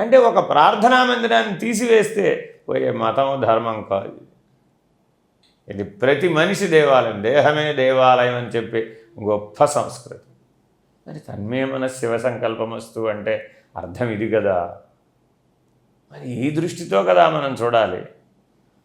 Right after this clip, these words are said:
అప్పుడు అసలు మీరు చెప్పినటువంటి అసలు ఆ ప్రశ్నలే లేవు కదా. ఆ ప్రశ్నలు వస్తున్నాయంటే అర్థం ఏంటి?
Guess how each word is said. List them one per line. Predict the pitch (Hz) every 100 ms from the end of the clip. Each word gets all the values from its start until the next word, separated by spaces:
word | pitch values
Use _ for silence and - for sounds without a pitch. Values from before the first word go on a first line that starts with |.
| _ -
అప్పుడు | - 226 247
అసలు | 247 240 233
మీరు | 196 202
చెప్పినటువంటి | 180 180 226 233 220 214 196 202 - _ _ _ -
అసలు | 135 208 202
ఆ |
ప్రశ్నలే | 190 151 147 - 233 240
లేవు | 240 233 226
కదా. | 165 - - - _ _ _ _ _ _ _ _ 131
ఆ |
ప్రశ్నలు | 139 147 165 262 233
వస్తున్నాయంటే | 190 262 262 254 247
అర్థం | 226 220 247
ఏంటి? | 240 233 247 247 262 -